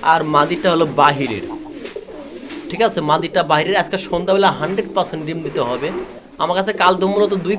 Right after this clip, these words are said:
পেয়ার আছে, এক পেয়ার করে দেখাচ্ছি। সব কবুতর দুই চার পেয়ার করে আছে, এক পেয়ার করে দেখাবো আমরা। হ্যাঁ চলেন আরেক পেয়ার দেখানো হোক। আর এই পেয়ারটা নিলে আজকের জন্য মাত্র বাইশশো টাকা ফিক্সড, একদম বাইশশো।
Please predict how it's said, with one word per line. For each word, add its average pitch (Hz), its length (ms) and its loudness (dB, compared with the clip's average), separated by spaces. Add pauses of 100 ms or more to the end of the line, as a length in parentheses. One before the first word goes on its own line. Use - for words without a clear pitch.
পেয়ার 190 260 6
আছে, - 160 -4 (540)
এক 175 120 -2
পেয়ার 180 200 4
করে 165 240 0
দেখাচ্ছি। 160 260 -2 (100)
সব 233 160 6 (140)
কবুতর 190 380 4
দুই 175 160 -2
চার 165 140 2
পেয়ার 156 160 -6
করে 156 120 -4
আছে, 190 100 -2
এক 147 140 -2
পেয়ার 147 180 -2
করে 139 180 -2
দেখাবো 110 280 -6
আমরা। 104 200 -8
হ্যাঁ 165 140 -6 (640)
চলেন 156 240 2 (380)
আরেক 147 220 0
পেয়ার 139 240 -4
দেখানো 113 320 -6
হোক। 101 100 -14 (560)
আর 139 140 -4
এই 185 140 4
পেয়ারটা 185 380 4
নিলে 165 180 0 (540)
আজকের 160 240 -2
জন্য 139 200 0
মাত্র 143 160 -2 (160)
বাইশশো 139 400 -2
টাকা 104 160 -4 (140)
ফিক্সড, - 300 -4 (600)
একদম 113 280 -4 (100)
বাইশশো। 104 360 -8